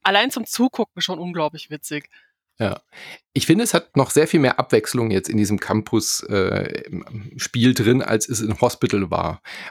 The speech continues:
Speaker 2: Also in Hospital hat man ja auch so eine Kampagne gehabt, bei der man dann eben verschiedene Krankenhäuser aufgemacht hat, die dann auch verschiedene Schwerpunkte hatten. Aber es war halt alles so dieses, äh, Thema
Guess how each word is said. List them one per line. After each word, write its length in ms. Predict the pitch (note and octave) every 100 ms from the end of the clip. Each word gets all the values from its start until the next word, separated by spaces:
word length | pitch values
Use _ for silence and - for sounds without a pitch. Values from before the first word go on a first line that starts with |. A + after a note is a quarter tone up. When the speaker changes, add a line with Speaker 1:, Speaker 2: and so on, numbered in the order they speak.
| -
Speaker 2:
Also 180 | G#2+ G#2
in 80 |
Hospital 400 | G#2 B2 - C3+
hat 80 | B2+
man 140 | A#2 A2
ja 80 |
auch 180 | F#2+ -
so 80 | -
eine 100 | G#2
Kampagne 460 | - F#2+ C3 F#3+ D#3+
gehabt, 260 | C#3+ C#3+
bei 100 | -
der 120 | A2
man 140 | A2+ G#2+
dann 120 | G#2
eben 180 | - G#2+
verschiedene 380 | A2 - A2 G2
Krankenhäuser 760 | - A2 - C3+ C3 C3 A#2+
aufgemacht 480 | - C3 C3 A#2 A2
hat, 100 | G#2+
die 60 | G#2+
dann 160 | G#2+
auch 140 | G2 -
verschiedene 360 | A2 A2+ G#2
Schwerpunkte 560 | - F#2+ A#2+ - F#3 D3+
hatten. 180 | D#3+ D3+
Aber 120 | A2+
es 80 | -
war 80 |
halt 200 | B2 B2+
alles 320 | G2 B2+ D3+ -
so 200 | B2+ B2+
dieses, 420 | B2 A2 G#2 -
äh, 220 | F#2+ G#2+
Thema 500 | - A#2+ A#2 A2 A2